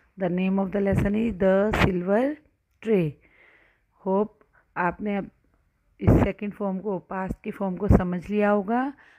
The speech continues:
अब हमने क्वेश्चन आंसर में भी बेटा इसका यूज़ करना है, तो इसके ऊपर specially आप ध्यान दीजिए कि हम कैसे इसको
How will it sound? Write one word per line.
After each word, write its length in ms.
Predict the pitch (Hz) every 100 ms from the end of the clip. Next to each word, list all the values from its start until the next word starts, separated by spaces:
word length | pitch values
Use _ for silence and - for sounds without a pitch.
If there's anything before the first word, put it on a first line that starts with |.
| _
अब 160 | 190 190
हमने 200 | 208 214
क्वेश्चन 440 | 214 196 - 208
आंसर 320 | 202 190 -
में 160 | 202 202
भी 120 | 208
बेटा 240 | 196 190 214
इसका 280 | 202 -
यूज़ 360 | 196 180 196 190
करना 300 | 202 190 208
है, 320 | 202 254 302 294 - - _ -
तो 100 | 190
इसके 440 | 196 - _ 202
ऊपर 420 | 190 196 226 269 277 _ _
specially 480 | - 190 175 - 208
आप 120 | 208
ध्यान 420 | 165 160 180 185 180
दीजिए 400 | 196 165 208 220
कि 180 | 226
हम 140 | 208 196 -
कैसे 340 | 190 170 208
इसको 260 | 196 - 240